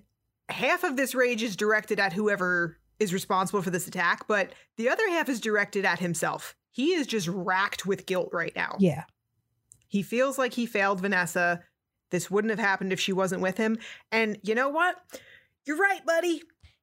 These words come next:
Speaker 2: He is right, which is why he's taking the action so that he sends her away and keeps her safe.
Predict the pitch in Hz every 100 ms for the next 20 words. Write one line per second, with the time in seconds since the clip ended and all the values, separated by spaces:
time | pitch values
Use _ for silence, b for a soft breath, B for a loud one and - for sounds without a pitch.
0 | _ 277 302 302 - 269 208 - 180 -
1 | - 190 196 196 - 190 185 175 170 185
2 | 240 - 170 156 147 170 - 185 165 165
3 | 160 - _ _ - 190 180 - 208 208
4 | 202 185 175 190 185 160 156 160 170 170
5 | - 151 180 165